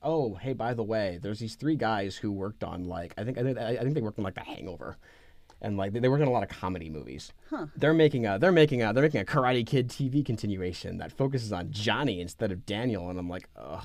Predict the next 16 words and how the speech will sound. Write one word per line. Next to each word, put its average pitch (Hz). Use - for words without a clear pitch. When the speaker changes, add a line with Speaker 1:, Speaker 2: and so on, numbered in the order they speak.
Speaker 1:
that -
sounds -
so -
bad." 190
But 131
it 131
is, 117
like, 101
way 113
better 90
than 82
it 95
has 95
any 87
right 76
being. 62